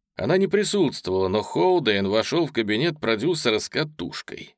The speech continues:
Какой в этом смысл, если он его не показывал?" Тайлер, девушка, которая дала ему кассету с инструкциями от Скотта Бартлмана,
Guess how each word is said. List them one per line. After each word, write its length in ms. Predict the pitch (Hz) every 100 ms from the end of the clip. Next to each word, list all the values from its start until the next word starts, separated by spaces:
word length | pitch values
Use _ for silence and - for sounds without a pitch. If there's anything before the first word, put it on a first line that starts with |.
| _
Какой 340 | - 107 147 151
в 80 |
этом 240 | 147 156 165
смысл, 500 | 156 208 147 - 101
если 320 | 95 95 107
он 200 | 110 101
его 380 | 101 101 95 82
не 180 | 117 113
показывал?" 760 | - 147 110 82 76 67 - _ _ _ _ _ _ _ _ _ _ _
Тайлер, 460 | - 120 185 - - - _ -
девушка, 580 | 92 92 101 95 - 92
которая 460 | 92 87 98 92 87
дала 320 | 92 92 90
ему 200 | 87 87
кассету 520 | 95 87 - 95 90
с 120 | -
инструкциями 800 | 95 - - 98 - - 92 92
от 220 | - 101
Скотта 420 | - - 98 90 90
Бартлмана, 720 | 95 156 151 90 78 62